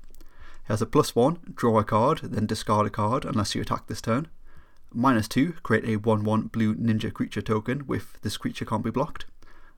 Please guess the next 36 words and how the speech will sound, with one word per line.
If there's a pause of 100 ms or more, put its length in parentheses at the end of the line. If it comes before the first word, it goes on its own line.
And
minus
seven, (180)
you
get
an
emblem
with
whenever
a
creature
you
control
deals
combat
damage
to
a
player, (680)
search
your
library
for
a
blue
or
black
creature
card, (340)
put
it
onto
the
battlefield,
then
shuffle.